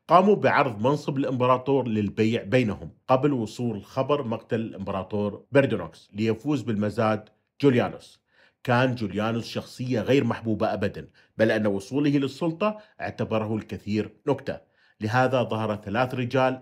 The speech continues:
أعلنوا أنفسهم أباطرة في تحدي لجوليانوس لتندلع حرب أهلية في روما. الحرب كانت بين الإمبراطور جوليانوس وبرسجنوس نايجر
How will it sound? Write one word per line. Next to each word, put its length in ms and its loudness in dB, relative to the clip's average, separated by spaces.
أعلنوا 420 0
أنفسهم 480 -6
أباطرة 520 0
في 140 -10
تحدي 640 -6
لجوليانوس 720 0
لتندلع 480 2
حرب 340 -2
أهلية 580 -2
في 120 6
روما. 280 2
الحرب 400 2
كانت 340 -4
بين 120 0
الإمبراطور 680 -2
جوليانوس 840 2
وبرسجنوس 760 0
نايجر 460 2